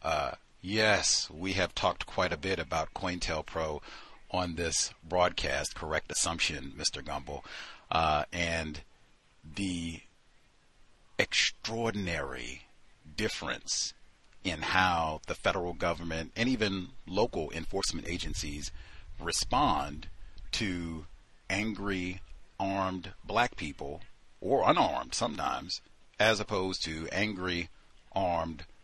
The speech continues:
white people, which we saw on display again at January, uh, sixth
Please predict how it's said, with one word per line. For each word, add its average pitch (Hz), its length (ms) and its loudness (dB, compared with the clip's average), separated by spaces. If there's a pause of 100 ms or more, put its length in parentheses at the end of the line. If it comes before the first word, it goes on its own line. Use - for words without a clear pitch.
(180)
white 117 260 8
people, - 320 -8
which 98 180 0
we 110 100 0
saw 110 200 6
on 101 180 4
display 95 380 2
again 127 220 0
at 85 80 -4
January, 85 420 -2 (220)
uh, 78 180 0
sixth - 420 0